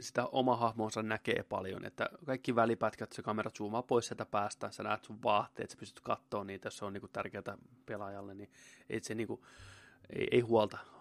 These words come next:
Sä tulet näkemään omaa V-hahmoa kyllä ihan, niinku, ihan tarpeeksi sitten,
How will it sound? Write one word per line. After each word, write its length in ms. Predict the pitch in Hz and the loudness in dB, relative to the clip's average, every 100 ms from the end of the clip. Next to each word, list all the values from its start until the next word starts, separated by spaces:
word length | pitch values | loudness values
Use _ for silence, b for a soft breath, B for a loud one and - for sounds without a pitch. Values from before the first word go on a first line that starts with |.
| 110 | -18
Sä 100 | - | -8
tulet 160 | 117 113 | -6 -4
näkemään 320 | 110 110 104 | -4 -2 -2
omaa 360 | 104 104 98 - - | -2 -2 -4 -8 4
V-hahmoa 540 | 117 107 107 101 101 98 - | 6 6 4 -2 -4 -8 -6
kyllä 140 | - | -6
ihan, 260 | 110 98 98 | -6 -6 -10
niinku, 260 | - - - _ _ _ b b b b b | -12 -14 -18 _ _ _ b b b b b
ihan 280 | - 143 113 | -4 -2 -2
tarpeeksi 640 | 110 104 98 - - - | 0 -2 -2 -6 -8 -8
sitten, 300 | - - - | -12 -12 -10